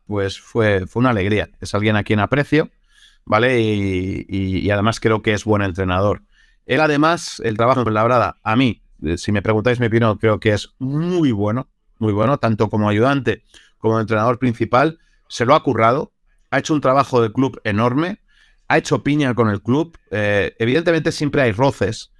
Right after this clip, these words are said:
en el día a día de, de lo que es el interés del entrenador hacia el primer equipo y las posibilidades de, del club, ¿vale? Siempre el entrenador quiere un poco más, el club se tiene que ceñir a, a lo que,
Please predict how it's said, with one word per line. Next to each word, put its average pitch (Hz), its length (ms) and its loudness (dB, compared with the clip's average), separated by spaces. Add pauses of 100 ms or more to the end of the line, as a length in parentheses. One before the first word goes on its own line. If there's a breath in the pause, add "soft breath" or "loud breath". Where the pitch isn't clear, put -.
(340)
en 98 120 -2
el 101 120 2
día 127 180 2
a 113 40 2
día 123 360 0 (100)
de, 95 360 -2
de 98 80 -4
lo 98 80 -2
que 107 80 -2
es - 100 -6
el 117 80 2
interés 110 300 0
del 113 100 2
entrenador 110 300 0
hacia 110 120 -2
el 98 80 -4
primer 104 220 -2
equipo 117 300 -2
y 113 40 2
las 98 120 -2
posibilidades 104 680 0
de, 95 420 0 (100)
del 95 200 -6
club, 156 300 -4 (220)
¿vale? - 360 -2
Siempre 101 540 0
el 104 80 -4
entrenador 110 340 0
quiere 123 140 0
un 117 60 -2
poco 120 200 -2
más, 165 360 -2 (380 soft breath)
el 110 120 -2
club 135 180 -2
se 123 120 -2
tiene 127 220 0
que 123 80 -2
ceñir 123 340 0
a, 120 240 2
a 110 60 0
lo 110 120 0
que, 110 120 -2